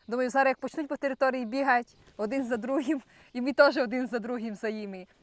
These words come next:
А вони одо йдуть, знають, що там є вода, комбікорм, що ще й самі заходять.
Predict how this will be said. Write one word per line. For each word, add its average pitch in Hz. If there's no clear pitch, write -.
А 262
вони 359
одо 277
йдуть, 254
знають, 226
що -
там 208
є 208
вода, 262
комбікорм, 247
що 208
ще 202
й 202
самі 220
заходять. 190